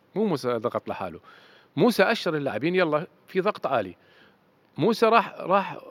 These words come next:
هو والخمس لاعبين المهاجمين، ضغط عالي. تأخر اللاعبين الخمسة اللي بالخلف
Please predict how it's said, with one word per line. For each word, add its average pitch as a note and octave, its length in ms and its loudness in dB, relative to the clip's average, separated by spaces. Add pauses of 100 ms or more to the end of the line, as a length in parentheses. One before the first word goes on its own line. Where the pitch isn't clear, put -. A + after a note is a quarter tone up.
(120)
هو F3 220 2
والخمس E3 400 -2
لاعبين C#3+ 500 -2 (400)
المهاجمين، B2 600 -6 (220)
ضغط D#3+ 220 0
عالي. A#2 280 -4 (260)
تأخر F#3+ 540 2
اللاعبين C3+ 800 -4 (420)
الخمسة E3+ 420 -2
اللي B2 320 -6
بالخلف C#3 580 0